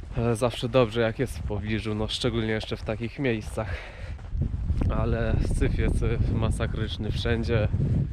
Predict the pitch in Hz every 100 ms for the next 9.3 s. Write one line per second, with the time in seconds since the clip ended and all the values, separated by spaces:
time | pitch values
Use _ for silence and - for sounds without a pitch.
0 | - - - 117 110 107 104 113 - -
1 | 107 104 117 117 110 - 120 110 - 127
2 | 113 113 110 110 110 - - - 110 117
3 | - 113 104 - 110 - 127 123 117 120
4 | - - - - - - - - - -
5 | - - - - - 113 110 127 110 110
6 | 110 107 104 - - - 117 107 120 -
7 | - - - - - 117 110 110 107 110
8 | 110 - 117 107 104 117 113 107 107 104
9 | - 123